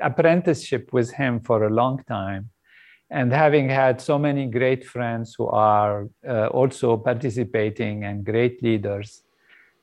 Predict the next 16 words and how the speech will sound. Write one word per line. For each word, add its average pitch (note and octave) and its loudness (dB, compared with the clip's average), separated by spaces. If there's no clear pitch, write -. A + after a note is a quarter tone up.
uh, B2 4
it E3 0
wasn't G#3 2
really E3 2
a B2 -2
problem C#3+ 0
because C3+ -2
it - -8
was G3 4
what F#3+ 2
we F#3 0
can D#3+ -4
call E3 0
automation C#3+ -4
in B2+ -6
administration, A2 -4